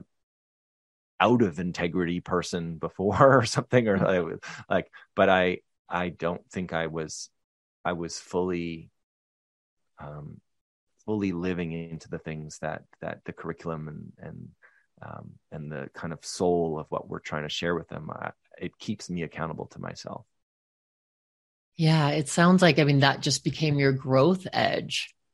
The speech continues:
Speaker 1: Mm-hmm.
Speaker 2: It's not that you weren't a man of integrity, but the growth edge is, how do I live into this every day?
Speaker 1: Yeah. Every moment,
Speaker 2: And
Speaker 1: in fact.
Speaker 2: every
Speaker 1: Yeah.
Speaker 2: moment. Yeah. What a beautiful gift.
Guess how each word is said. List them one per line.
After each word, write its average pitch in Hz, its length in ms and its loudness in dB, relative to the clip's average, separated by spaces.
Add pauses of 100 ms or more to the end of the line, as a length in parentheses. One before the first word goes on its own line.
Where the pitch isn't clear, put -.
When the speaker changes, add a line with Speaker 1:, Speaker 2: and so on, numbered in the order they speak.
Speaker 1:
Mm-hmm. 101 160 -4
Speaker 2:
It's 98 200 -2
not 160 220 6
that - 160 4
you 143 220 2
weren't 139 580 2
a - 100 0
man 135 240 6
of 127 100 4
integrity, 127 600 4
but 131 240 -2
the 143 80 2
growth 139 440 2
edge 135 200 2
is, 127 100 -2
how 139 280 2
do 147 120 2
I 135 140 4
live 131 280 2
into 139 300 -2
this 131 340 2
every 131 360 2
day? 135 580 0 (160)
Speaker 1:
Yeah. 98 280 0 (960)
Every 104 200 2
moment, 123 640 0
Speaker 2:
And 85 80 -14
Speaker 1:
in 82 60 -18
fact. - 280 -6
Speaker 2:
every 143 220 0
Speaker 1:
Yeah. 135 40 2
Speaker 2:
moment. 135 560 4
Yeah. 147 240 8
What 139 160 4
a 139 60 6
beautiful 131 800 2
gift. 131 640 -8